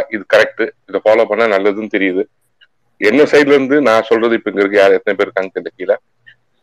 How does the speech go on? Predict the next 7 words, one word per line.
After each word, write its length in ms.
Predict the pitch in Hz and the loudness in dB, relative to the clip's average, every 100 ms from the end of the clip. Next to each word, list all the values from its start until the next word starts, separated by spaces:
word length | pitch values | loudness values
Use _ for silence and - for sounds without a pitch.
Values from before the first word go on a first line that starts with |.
| - | -2
நான் 140 | 101 | -2
சொல்றது 260 | 107 113 110 | 2 2 4
ஒரே 240 | 104 123 | 2 2
ஒண்ணுதான், 400 | 139 113 98 107 - _ _ _ _ | 2 2 2 0 -2 _ _ _ _
பேக்ஸ், 380 | 98 117 - - - | 2 2 2 -6 -6
மாஸ்க் 360 | 95 131 - - | 2 2 2 -2
மட்டும் 300 | 113 101 123 | -2 -2 -2